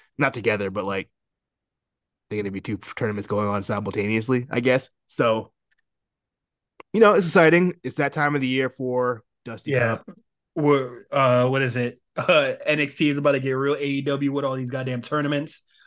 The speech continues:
Speaker 1: Yeah.
Speaker 2: Um,
Speaker 1: Real tournament heavy. Sh-, um, yeah, crowd's hot for this.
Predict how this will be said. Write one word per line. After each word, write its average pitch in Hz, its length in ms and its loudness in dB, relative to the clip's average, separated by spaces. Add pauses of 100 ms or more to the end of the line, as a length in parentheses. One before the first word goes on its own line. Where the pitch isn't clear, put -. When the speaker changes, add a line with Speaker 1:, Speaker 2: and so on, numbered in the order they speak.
(260)
Speaker 1:
Yeah. 131 240 0 (200)
Speaker 2:
Um, 107 260 -10 (400)
Speaker 1:
Real 123 160 -2
tournament 120 400 -4
heavy. 113 260 0
Sh-, - 220 -10 (180)
um, 101 460 -6 (1800)
yeah, 160 140 6
crowd's 160 380 4
hot 143 200 4
for 147 140 2
this. 139 400 4